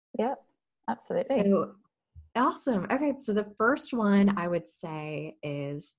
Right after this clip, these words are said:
Speaker 2: to get still and pray. Um, I know so oftentimes we can wanna jump in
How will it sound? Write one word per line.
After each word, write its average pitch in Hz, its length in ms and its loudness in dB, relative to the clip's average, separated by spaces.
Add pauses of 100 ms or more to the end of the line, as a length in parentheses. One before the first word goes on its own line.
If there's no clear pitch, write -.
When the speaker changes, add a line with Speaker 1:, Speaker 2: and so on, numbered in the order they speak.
(120)
Speaker 2:
to 143 360 -6
get - 260 -14
still - 560 -10 (260)
and 156 200 -10
pray. 202 360 -12 (640)
Um, 156 360 -10
I 175 80 -6
know 175 160 0
so 170 160 -2
oftentimes 160 580 -4
we 147 80 -6
can 156 200 -8
wanna 147 220 -4
jump 143 360 -6
in 143 500 -4